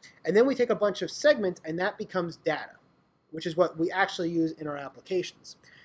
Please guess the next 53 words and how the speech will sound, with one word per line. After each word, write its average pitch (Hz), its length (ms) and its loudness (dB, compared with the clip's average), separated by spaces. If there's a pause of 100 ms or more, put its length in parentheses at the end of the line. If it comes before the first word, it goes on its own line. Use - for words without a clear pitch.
(140)
And 165 220 2
so 190 100 2
if 175 80 4
we 190 60 0
start 185 240 4
out 170 60 2
with 160 100 -2
data, 196 260 6
we 185 120 4
can 175 100 -8
go 165 140 4
back 160 240 2
down, 170 280 0
segments, 160 380 -4
packets, 160 400 -6
frames, 151 300 -6
and 143 100 -14
bits, 226 300 0 (100)
transmit 165 400 -2
it 160 80 0
over 156 160 2
the 156 80 -4
wire. 165 460 2 (240)
When 165 160 -2
you 175 80 2
receive 165 400 0
it, 190 80 2
it 170 80 -6
goes 156 200 0
bits, 170 280 -2
frames, 156 360 -6
packets, - 400 -12
segments, 135 320 -16
data. 196 280 -4 (400)
And - 60 -8
we 160 40 -4
go 165 120 0
up 175 200 -2
and 175 100 -2
down 143 220 -4
those 135 180 -8
layers. 165 360 -2 (800)
You 175 100 6
also 190 220 8
have 196 80 2
to 202 80 2
remember 180 280 4
those 185 340 6
and 156 200 -6
where 165 140 6
they 185 180 4
fit 170 220 -2
in, 139 240 -8